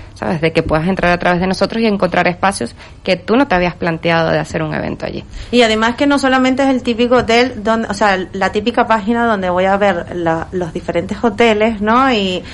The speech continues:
Speaker 2: si te vas de viaje, obviamente, norm-, normalmente te, te vas a ese tipo de, de servicios, pero es que aquí lo tienes todo.
Speaker 1: Mm.
Speaker 2: Entonces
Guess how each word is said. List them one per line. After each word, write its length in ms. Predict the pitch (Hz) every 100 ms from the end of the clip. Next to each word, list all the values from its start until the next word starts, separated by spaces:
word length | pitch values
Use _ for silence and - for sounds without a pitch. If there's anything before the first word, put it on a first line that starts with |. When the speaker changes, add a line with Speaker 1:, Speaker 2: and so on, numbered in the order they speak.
| - - -
Speaker 2:
si 200 | - 202
te 120 | 185
vas 160 | 208
de 80 | 254
viaje, 260 | 240 247 247
obviamente, 680 | 233 220 226 233 240 240 214
norm-, 300 | 214 220 220 - - -
normalmente 800 | 240 254 330 359 269 269 320 294
te, 460 | 254 233 226 202 165
te 300 | - 202 185
vas 220 | 180 247 254
a 60 |
ese 180 | 254 240
tipo 280 | 240 - 240
de, 540 | 233 220 202 190 180
de 120 | - 208
servicios, 520 | 202 196 208 196 170 - - -
pero 160 | 220
es 60 | 214
que 80 | 254
aquí 140 | 240
lo 100 | 254
tienes 260 | 262 208 -
todo. 400 | 254 226 175 160
Speaker 1:
Mm. 100 | 180 - - -
Speaker 2:
Entonces 300 | 226 226